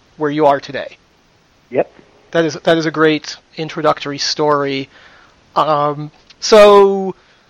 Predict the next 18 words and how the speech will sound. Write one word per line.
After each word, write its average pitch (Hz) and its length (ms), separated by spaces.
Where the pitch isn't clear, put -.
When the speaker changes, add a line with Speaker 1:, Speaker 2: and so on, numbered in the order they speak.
Speaker 1:
so - 140
tell 254 180
our 240 140
listeners, 220 640
you 180 300
are 180 140
a 170 140
math 165 560
professor, 185 720
so 175 180
what 156 380
do 175 100
you 175 580
profess? - 460
What 143 140
subjects, 165 440
what 151 120
levels? 156 460